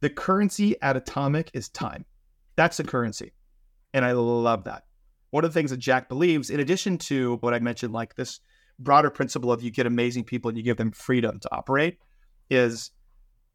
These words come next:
you have limited shots on goal in your life, limited time in the height of your career. I think about that all the time. I always say, "This is part of my, like, X amount of good years I've got left, and there's a point where I'm not gonna be able to put that in. I'm not gonna have the same energy." And so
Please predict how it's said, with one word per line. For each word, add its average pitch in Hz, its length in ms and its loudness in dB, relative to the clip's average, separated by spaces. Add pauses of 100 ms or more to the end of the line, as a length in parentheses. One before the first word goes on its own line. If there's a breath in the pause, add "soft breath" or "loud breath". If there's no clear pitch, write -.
(320)
you 131 140 -2
have 120 100 -12
limited 160 420 0
shots 151 380 2
on 127 160 0
goal 120 240 2
in 117 60 -2
your 113 100 -4
life, 127 320 0
limited 151 260 -2
time 131 440 0
in 120 100 -4
the 117 60 -4
height 123 180 0
of 117 80 0
your 117 80 -4
career. 120 560 -2 (420)
I 127 120 2
think 143 180 -4
about 127 160 0
that 120 100 -2
all 120 140 -2
the 127 60 -4
time. 139 400 -4 (100)
I 123 60 -4
always 123 160 2
say, 131 100 -2 (240)
"This 127 200 -6
is - 60 -16
part 131 220 0
of 120 60 0
my, 120 100 2
like, 117 240 -4
X - 240 -4
amount 131 200 0
of 127 40 -2
good 123 140 -4
years 120 240 -2
I've 143 100 -2
got 151 240 4
left, 175 260 2
and 131 140 0
there's 120 80 -4
a 123 60 -4
point - 280 -4
where 135 100 -2
I'm 120 80 -4
not 127 180 -2
gonna 127 200 -4 (300)
be 147 120 2
able 147 120 2
to 131 60 -2
put 156 240 -2
that 143 160 4
in. 147 100 2
I'm 123 220 0
not 139 100 4
gonna 135 120 -4
have 127 40 -6
the 127 60 -12
same 131 160 -2
energy." 123 300 0
And 117 140 -8
so 113 320 0